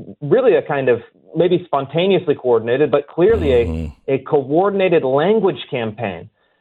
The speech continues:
Speaker 1: to basically create the connotation between conservative and Republican voters and white supremacists and domestic terrorists.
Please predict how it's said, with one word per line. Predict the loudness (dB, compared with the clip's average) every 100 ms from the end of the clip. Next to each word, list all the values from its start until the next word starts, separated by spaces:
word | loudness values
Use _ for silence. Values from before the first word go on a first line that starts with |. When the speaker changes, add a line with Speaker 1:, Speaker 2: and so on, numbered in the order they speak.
| _
Speaker 1:
to | 0
basically | 2 0 0 -2
create | -2 -2 0 0 0
the | -6
connotation | -4 -2 -4 -2 -2 -2 -2 -2
between | -4 -4 -6 -4
conservative | -6 -4 0 2 2 2 0
and | -2
Republican | -2 -2 -2 -2 0
voters | 2 2 0 -2 _ _ _
and | -10 -2
white | -2 0
supremacists | -4 -4 -2 -2 0 -2 -2
and | -4
domestic | -2 -2 -4 -6
terrorists. | 0 2 0 -2